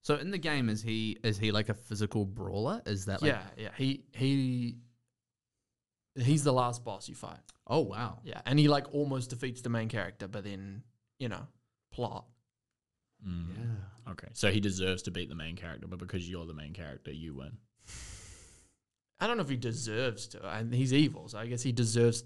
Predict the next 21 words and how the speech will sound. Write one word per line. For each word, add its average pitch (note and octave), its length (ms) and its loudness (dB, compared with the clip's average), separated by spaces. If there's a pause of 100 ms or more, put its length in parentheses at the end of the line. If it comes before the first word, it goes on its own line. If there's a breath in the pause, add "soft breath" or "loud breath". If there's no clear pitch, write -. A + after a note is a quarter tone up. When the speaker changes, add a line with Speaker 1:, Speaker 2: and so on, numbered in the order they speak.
Speaker 2:
I B2 120 2
think C3+ 140 2
he A#2 60 4
deserves G#2+ 400 2
to - 60 -8
lose. A#2+ 440 -2 (260)
Speaker 3:
Right. D#2 240 -10 (580)
Speaker 1:
I A2+ 60 0
think A2+ 260 4
Cam's G#2 320 -2
saying, G2 200 -6
like, F#2 200 -8
deserve F#2 400 -2
as F#2 140 -6
in, F#2+ 160 -4
like, F2+ 240 -10
he F#2+ 160 -8
was F2+ 160 -8
just - 240 -12
a E2+ 40 -8
stronger F#2 640 -8